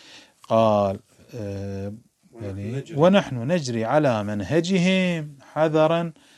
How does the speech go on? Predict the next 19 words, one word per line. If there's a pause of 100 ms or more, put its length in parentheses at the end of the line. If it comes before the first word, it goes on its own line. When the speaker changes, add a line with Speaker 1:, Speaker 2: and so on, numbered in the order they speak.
(220)
Speaker 1:
من
فوات
بعض
الخصوصيات
بالخروج
عنه،
عن
طريقتهم". (460)
صار
واضح؟
خلاص
فوتنا
بعض
الإشكالات
كذا (340)
يؤخذ
علينا (340)
كدليل (540)
لاحتياجه